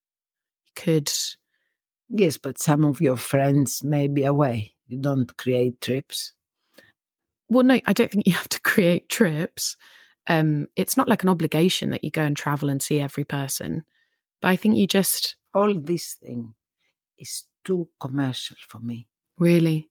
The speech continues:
Speaker 2: And
Speaker 1: But
Speaker 2: it
Speaker 1: don't you want to tell your female friends that you care about them?
Speaker 2: They know I care about them.
Speaker 1: Why?
Speaker 2: Because I'm interested in h-, how happy they are, what they want from me.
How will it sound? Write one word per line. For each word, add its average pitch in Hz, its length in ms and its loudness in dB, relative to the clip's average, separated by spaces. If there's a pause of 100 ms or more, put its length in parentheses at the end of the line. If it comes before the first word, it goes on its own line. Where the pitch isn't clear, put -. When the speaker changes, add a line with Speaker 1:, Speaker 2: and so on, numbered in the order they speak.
Speaker 2:
And 160 260 -8
Speaker 1:
But - 140 4
Speaker 2:
it - 60 0
Speaker 1:
don't 320 160 4
you 311 100 6
want 302 160 2
to 302 180 4 (140)
tell 285 240 4
your 269 160 6
female 262 300 4
friends 269 260 4
that 277 80 2
you 269 80 -4
care 302 200 4
about 233 240 2
them? - 160 -6
Speaker 2:
They 185 160 -4
know 151 240 -6
I 120 140 -10
care 110 200 -20
about - 340 -20 (100)
them. - 120 -20 (100)
Speaker 1:
Why? 190 480 4 (880)
Speaker 2:
Because - 720 0 (120)
I'm 143 520 -2 (140)
interested 135 760 -2
in 127 180 -6
h-, - 40 -10 (400)
how 143 200 -2
happy 170 460 2
they 170 320 4
are, 175 320 2
what 139 320 -8
they 139 120 -4
want 180 320 2
from 170 360 -2
me. 175 320 2